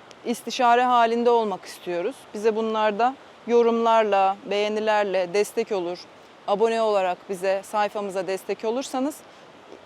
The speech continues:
bu attığımız ilk adımda sizler de yanımızda olmuş olursunuz. Şimdiden teşekkür ederiz. Görüşmek üzere.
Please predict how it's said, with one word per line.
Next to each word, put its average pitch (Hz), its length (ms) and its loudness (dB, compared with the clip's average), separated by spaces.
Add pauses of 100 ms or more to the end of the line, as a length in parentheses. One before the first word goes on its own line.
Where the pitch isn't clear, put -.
(280)
bu 269 160 4
attığımız 262 480 2
ilk 262 240 -2
adımda 208 340 -2
sizler 226 400 2
de 247 40 4
yanımızda 214 440 0
olmuş 220 300 0
olursunuz. 190 540 -8 (540)
Şimdiden 220 600 -4 (140)
teşekkür 202 420 -2
ederiz. 175 320 -4 (140)
Görüşmek 180 440 -6
üzere. 175 380 -6